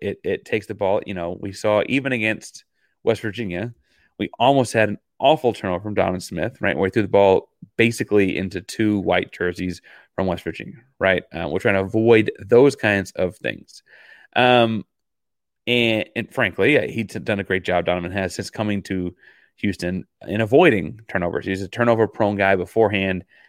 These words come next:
Now on the, on the ball a little long to avoid their turnovers, but he's also not having them as often. So it's a trade-off, you get, right? Um, again, not turning the ball over,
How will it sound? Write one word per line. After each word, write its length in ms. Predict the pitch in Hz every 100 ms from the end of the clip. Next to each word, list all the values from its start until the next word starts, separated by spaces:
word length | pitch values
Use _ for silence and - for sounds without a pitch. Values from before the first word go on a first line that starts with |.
| _ -
Now 280 | 113 113
on 240 | 107 110 104
the, 100 | 95 -
on 200 | 104 92
the 80 | -
ball 240 | 156 147
a 20 |
little 160 | 110 101
long 220 | 101 98
to 80 | 104
avoid 240 | 95 95
their 100 | 92
turnovers, 480 | - 98 92 113 113
but 240 | 110 101 - - _ _ _
he's 220 | 113 104
also 640 | - 95 95 101 98 107 - _
not 400 | 98 98 101 98
having 380 | - 190 127 90
them 120 | 90
as 100 | 90
often. 280 | 92 - 104
So 100 | 143
it's 120 | 139
a 60 | 135
trade-off, 360 | 98 71 - _ _
you 180 | 82 87
get, 60 | _
right? 180 | 90 - _ _ _ _ _
Um, 280 | - 98 90 - _ _ -
again, 460 | 101 123 92 90 110 -
not 280 | 98 107
turning 120 | 139 135
the 60 |
ball 180 | 135 123
over, 400 | 104 95 95